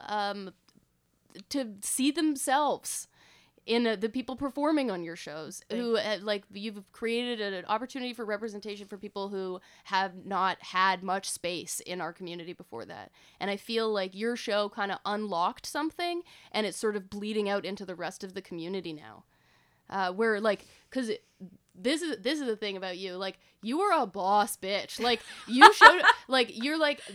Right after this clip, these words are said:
Speaker 1: not only is, like, representation important for, like, just people feeling, you know, safe and represented, um, but also, like, showing, showing the community at large, like, not only that, but this will make money.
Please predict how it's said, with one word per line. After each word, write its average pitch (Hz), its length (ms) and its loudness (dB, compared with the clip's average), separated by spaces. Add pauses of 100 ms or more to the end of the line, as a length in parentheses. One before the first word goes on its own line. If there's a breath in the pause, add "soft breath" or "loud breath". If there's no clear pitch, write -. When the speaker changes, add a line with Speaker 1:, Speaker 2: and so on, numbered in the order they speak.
(120)
Speaker 1:
not 247 320 6
only 320 400 2
is, 233 160 -2
like, 208 200 0
representation 196 680 -8
important 208 640 -4
for, 185 720 -4
like, 185 400 -10 (120)
just - 260 -14
people 185 480 -10 (160)
feeling, 180 640 -8 (320)
you 190 140 -6
know, 180 300 -8
safe 180 460 -6
and 190 160 -6
represented, 185 680 -8 (320 loud breath)
um, 190 300 -2
but 220 140 -2
also, 254 440 -4
like, 226 360 -2 (500 soft breath)
showing, 226 680 0 (560)
showing 302 380 -2
the 302 60 -2
community 254 420 -4
at 208 80 -6
large, 214 260 -2
like, 202 260 -6
not 233 260 0
only 370 180 -2
that, 294 180 -2
but - 180 -4
this 311 160 -4
will 403 140 0
make 349 240 -2
money. 269 420 -2